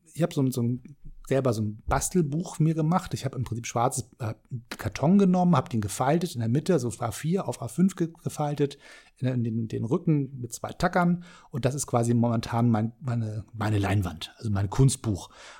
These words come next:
Und dieses Buch fülle ich halt Seite für Seite mit neuen Ideen. Da wird gebastelt, geklebt, fotokopiert und so weiter. Und wenn das alles fertig ist, könnte man ja sagen, "Okay, jetzt ist es fertig." Aber eigentlich ist das auch wieder nur ein Rohstoff für den nächsten Arbeitsschritt.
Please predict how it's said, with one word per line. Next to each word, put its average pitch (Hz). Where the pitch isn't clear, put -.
Und 123
dieses 151
Buch 147
fülle 190
ich 180
halt 139
Seite 135
für 117
Seite 120
mit 131
neuen 123
Ideen. 110
Da 95
wird 104
gebastelt, 143
geklebt, -
fotokopiert 120
und 117
so 117
weiter. 175
Und 135
wenn 160
das 196
alles 160
fertig 170
ist, -
könnte 135
man 156
ja 151
sagen, 127
"Okay, 95
jetzt -
ist 104
es -
fertig." 135
Aber -
eigentlich 160
ist -
das 165
auch -
wieder 233
nur 131
ein 123
Rohstoff 110
für 123
den 135
nächsten 175
Arbeitsschritt. 113